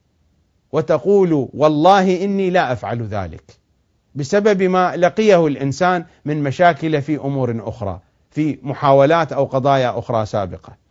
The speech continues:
"ولا تجعلوا الله عرضة لأيمانكم"،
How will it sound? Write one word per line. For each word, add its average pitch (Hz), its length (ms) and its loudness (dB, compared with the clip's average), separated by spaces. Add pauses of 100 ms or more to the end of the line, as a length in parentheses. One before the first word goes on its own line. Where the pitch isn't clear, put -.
(1400)
"ولا 170 300 8
تجعلوا 180 480 4
الله 160 280 4
عرضة 156 580 2
لأيمانكم"، 107 800 -6